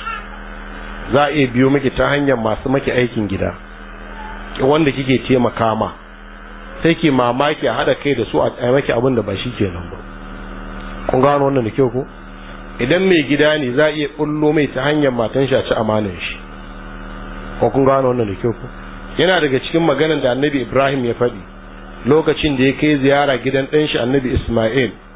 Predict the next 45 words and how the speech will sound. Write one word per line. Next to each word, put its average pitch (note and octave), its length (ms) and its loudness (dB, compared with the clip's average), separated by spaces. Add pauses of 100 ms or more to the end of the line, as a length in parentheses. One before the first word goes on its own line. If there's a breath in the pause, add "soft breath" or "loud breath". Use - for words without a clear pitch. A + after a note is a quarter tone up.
(520)
da B2+ 60 4
ya D#3 100 4
tambayi D3+ 460 2
ya C3+ 140 4
halin D#3 400 2
rayuwa, C#3 640 2
matan B2 320 -4
ta C#3 100 -2
ce, B2+ 220 -6
"Ta - 120 -8
ai C#3 160 2
ba C#3 200 2
daɗi. A2 300 -8 (1400)
Wahala C#3 460 4
suke B2+ 260 -4
ci." G#2 200 -12 (240)
Kun C#3+ 100 0
ga D#3 80 4
wannan F#3 240 4
magana D#3 260 2
ta C#3+ 120 2
faɗi? D#3 280 0 (560)
To, C3 180 -2
ɓullo D3+ 380 4
mai D#3 160 4
ne B2+ 140 2
ta C3 100 -4
ƙarƙashin B2+ 460 -2
kafan B2+ 280 2
shi - 100 -4
a - 100 -2 (220)
kifar B2+ 280 2
da A2+ 60 2
mijin. G#2+ 280 -2 (1600)
Kun A#2 100 2
gano C#3 280 4
wannan C3 140 2
da G#2+ 60 -2
kyau B2 200 2
ko? A#2 160 -4 (120)
Duk D#3+ 120 4
matan D#3 420 2
ta B2 140 2
zama B2+ 240 0
haka, A#2+ 280 -2